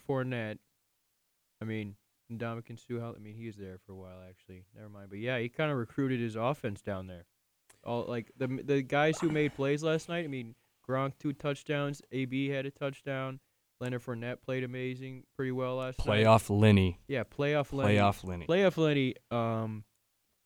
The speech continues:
Speaker 1: is like the opposite of Paul George in the N B A. He is kind of bad
Speaker 2: <laughs>
Speaker 1: in the regular season and then just comes on as this amazing
Speaker 2: Play-, playoff
Speaker 1: Marshawn
Speaker 2: Lenny.
Speaker 1: Lynch type <laughs> running back.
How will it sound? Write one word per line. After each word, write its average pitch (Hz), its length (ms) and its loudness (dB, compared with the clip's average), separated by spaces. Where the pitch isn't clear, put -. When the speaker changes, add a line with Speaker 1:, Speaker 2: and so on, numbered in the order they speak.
Speaker 1:
is 123 140 -6
like 131 140 2
the 127 140 -2
opposite 135 280 0
of 110 100 -6
Paul 117 220 0
George 107 300 -4
in 104 60 -12
the 104 60 -8
N 95 60 -10
B 98 140 -8
A. 90 260 -8
He 123 320 2
is 110 180 -8
kind 151 220 0
of 143 140 0
bad 117 520 6
Speaker 2:
<laughs> - 100 -2
Speaker 1:
in 120 80 0
the 117 100 -2
regular 113 320 0
season 107 500 -4
and 110 120 -10
then 107 220 -8
just 104 240 -10
comes 143 280 0
on 113 460 0
as 110 180 -2
this 117 200 -2
amazing 117 760 -4
Speaker 2:
Play-, 156 320 4
playoff 175 340 10
Speaker 1:
Marshawn 131 40 6
Speaker 2:
Lenny. 135 340 10
Speaker 1:
Lynch 120 440 0
type 110 280 6
<laughs> - 40 -20
running 113 320 -2
back. 98 360 -4